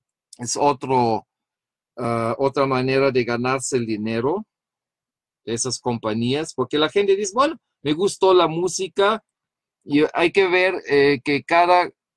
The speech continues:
am, bueno, cada persona que, o cada grupo que está participando haciendo la música, ah, en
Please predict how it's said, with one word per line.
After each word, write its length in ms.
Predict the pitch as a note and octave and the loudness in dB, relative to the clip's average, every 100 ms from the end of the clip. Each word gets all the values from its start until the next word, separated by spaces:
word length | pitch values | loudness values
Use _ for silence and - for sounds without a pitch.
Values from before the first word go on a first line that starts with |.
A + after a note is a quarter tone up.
| _ _ | _ _
am, 840 | - C3 B2+ B2 A#2 A#2 A2 G#2+ A2 _ _ _ _ _ _ _ _ _ _ | -8 -6 -4 -4 -4 -6 -10 -14 -20 _ _ _ _ _ _ _ _ _ _
bueno, 300 | - E3 C#3+ - | -4 -2 -2 -4
cada 220 | D3 D3+ | -2 0
persona 420 | C#3+ B2 D3 C#3+ | -2 -4 -4 -4
que, 460 | B2 A#2+ A2+ G#2+ G2 _ _ | -2 -2 -2 -2 -6 _ _
o 120 | A2+ | -10
cada 260 | A2 C3 B2+ | -4 -2 0
grupo 380 | A#2 D3+ B2+ C#3 | 0 -2 -2 -6
que 100 | A2+ | -4
está 560 | A2 - A#2+ G#2+ G2 F#2 C2+ - F#2 | -6 -4 -2 -2 -2 -4 -10 -14 -8
participando 760 | B2+ B2+ B2 - A#2+ - B2 B2+ | -6 -6 -8 -8 -6 -2 -2 -2
haciendo 680 | A2+ - A#2 A2 G#2+ F#2+ D#2+ | -4 -4 -4 -2 -2 -2 -4
la 160 | F#2+ G2+ | -4 -4
música, 600 | A#2+ C#3 B2+ C3+ - D3+ - _ _ _ _ _ _ - | -2 -4 -4 -4 -2 -2 -4 _ _ _ _ _ _ -2
ah, 720 | A#2+ A#2 A#2 A2+ A2+ A2+ A2 - _ - | 2 4 4 4 4 2 0 -4 _ -6
en 220 | C#3+ | -4